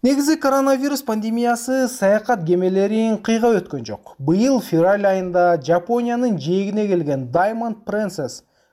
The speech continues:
кемесиндеги жүздөгөн жүргүнчүлөргө вирус жугуп, ал кездеги башкы окуялардын бирине айланган эле. Айсалкын өз эмгектенген кемеде коронавирус катталбагандыгын билдирди.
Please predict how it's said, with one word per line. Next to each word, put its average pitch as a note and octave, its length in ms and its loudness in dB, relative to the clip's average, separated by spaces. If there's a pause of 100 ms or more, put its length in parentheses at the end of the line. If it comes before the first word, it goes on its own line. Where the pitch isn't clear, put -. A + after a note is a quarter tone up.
кемесиндеги F3 680 0 (100)
жүздөгөн F#3 560 2
жүргүнчүлөргө F3 680 0 (380)
вирус A3+ 480 2
жугуп, B2 300 -4 (260)
ал F#3+ 240 0
кездеги B3 480 0
башкы E3+ 540 -2
окуялардын F#3+ 680 0
бирине C4 400 2
айланган F#3 540 0
эле. - 160 -16 (340)
Айсалкын A#3+ 560 0
өз G3+ 320 2
эмгектенген F3 600 0
кемеде F3 340 2
коронавирус G3+ 720 -2
катталбагандыгын D#3+ 880 -4
билдирди. A2 460 -12